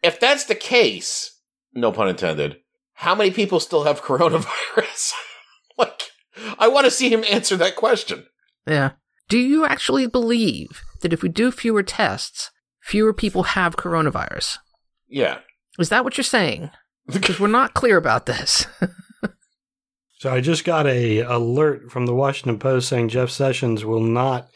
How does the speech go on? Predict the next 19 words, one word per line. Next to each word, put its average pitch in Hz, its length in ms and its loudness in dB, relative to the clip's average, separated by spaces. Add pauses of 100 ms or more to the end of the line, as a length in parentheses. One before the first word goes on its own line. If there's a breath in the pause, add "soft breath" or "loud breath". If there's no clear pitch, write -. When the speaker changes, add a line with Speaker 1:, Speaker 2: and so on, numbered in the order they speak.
(220)
Speaker 3:
be, 113 380 0
uh, 110 120 0
he, 120 260 -2 (100)
he 113 80 -2
did 117 180 -2
not 127 340 0 (380)
survive 123 520 0
the 110 120 0
runoff. 117 440 0 (260)
Speaker 1:
Oh. - 80 -14
Speaker 2:
Oh, 202 240 2
wow. 202 80 4
Speaker 3:
So 196 220 4
Jeff 131 160 0
Sessions' 135 500 0
political 135 540 -2
career 123 420 2
is, 107 320 0
uh, 113 280 0